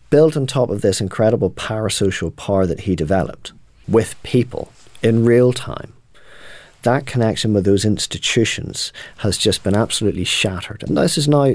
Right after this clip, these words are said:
making British society reflect on its own social and cultural post-war history.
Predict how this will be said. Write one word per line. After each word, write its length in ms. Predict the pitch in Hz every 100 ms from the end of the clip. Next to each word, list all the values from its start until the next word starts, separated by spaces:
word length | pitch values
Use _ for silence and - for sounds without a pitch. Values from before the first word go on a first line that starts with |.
| - -
making 720 | 123 123 127 131 101 82 -
British 400 | - 117 - 87
society 540 | - 90 - 87 90 85
reflect 440 | 85 - 95 -
on 80 | 90
its 200 | 82 -
own 240 | 104 95 - - - - -
social 400 | - - 110 107
and 80 | 92
cultural 360 | 101 87 85 82
post-war 460 | 90 87 - 87
history. 460 | - 80 - -